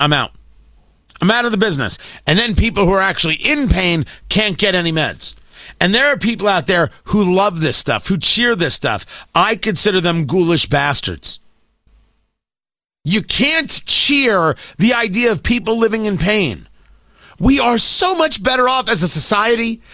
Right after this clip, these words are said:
because we have these pain meds, because we're able to, uh, get people to be able to live quasi-normal or very normal or absolutely normal lives 'cause they're able to manage their pain.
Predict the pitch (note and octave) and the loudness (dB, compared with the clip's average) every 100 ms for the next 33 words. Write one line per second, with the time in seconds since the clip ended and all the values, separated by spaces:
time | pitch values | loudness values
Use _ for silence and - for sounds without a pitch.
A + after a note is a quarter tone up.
0 | - - C#3+ - G#3 C4 G#3 A#3 A#3 A#3 | -20 -8 -6 0 0 0 0 0 0 0
1 | A#3+ - A#3 A3+ A#3 A3 - - - D3 | -4 0 0 2 0 0 -4 -8 -6 -2
2 | A3+ B3 G3 B3+ G3 G#3+ G#3+ A3+ F3 - | 0 2 0 -2 0 0 2 0 -2 -10
3 | - - F#3 D#3+ - E3+ D3 C#3 A#3+ F3 | -4 0 2 0 0 -2 -2 0 0 2
4 | A3+ G#3 E3+ G#3 G3 E3+ D3+ A3 A3 C#3+ | -2 0 0 0 0 0 2 2 2 -2
5 | - - - - E3+ F#3 G#3+ B3 B3 A3+ | -12 -16 -14 -10 0 2 4 2 2 2
6 | A#3 A#3 F#3 C3+ F3 A#3+ B3 A#3 A3+ G3+ | 0 2 0 0 2 2 2 2 2 0
7 | D#3 - G3+ A#3+ D#3+ A3 A#3 G#3+ G3+ G#3 | 0 -2 -2 0 0 0 0 0 0 0
8 | G3+ F#3 G3 F#3+ - - - G3 F#3+ F3+ | 0 2 2 0 -4 -12 -2 0 2 0
9 | G#3+ E3 G3 F#3 F#3 D3 F3+ C#3+ D#3 G#2 | 0 0 0 2 0 0 0 0 0 -2